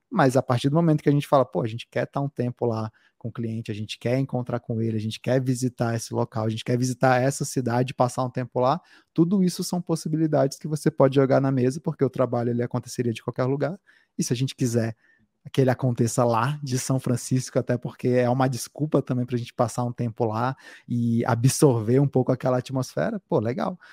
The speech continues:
bora fazer isso acontecer. Isso foi exatamente isso que rolou. A gente foi pra lá, a gente ficou mais de um mês,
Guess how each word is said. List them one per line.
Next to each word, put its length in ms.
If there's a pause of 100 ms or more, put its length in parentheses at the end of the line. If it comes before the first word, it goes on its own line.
(160)
bora 160
fazer 220
isso 120
acontecer. 380
Isso 140
foi 100
exatamente 480
isso 140
que 80
rolou. 340 (380)
A 80
gente 160
foi 180
pra 160
lá, 200
a 60
gente 160
ficou 300
mais 380
de 120
um 140
mês, 500